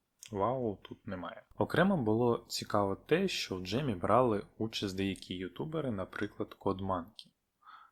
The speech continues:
який є розробником Unity, і дуже багато матеріалів саме по Unity в нього є на каналі.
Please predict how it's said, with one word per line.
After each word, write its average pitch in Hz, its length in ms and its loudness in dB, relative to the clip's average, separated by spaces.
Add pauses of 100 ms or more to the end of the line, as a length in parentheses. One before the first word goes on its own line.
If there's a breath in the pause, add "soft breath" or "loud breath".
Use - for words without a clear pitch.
(120)
який 92 240 -6
є 90 140 -2
розробником 92 720 -6
Unity, 156 500 -2
і 113 580 -4 (300)
дуже 98 240 -4
багато 92 640 -6
матеріалів 98 720 -2
саме 92 500 -8 (720 soft breath)
по 101 100 -4
Unity 95 760 -4 (200)
в 95 140 -8
нього 95 320 -4
є 87 160 -10
на 90 100 -10
каналі. 95 460 -10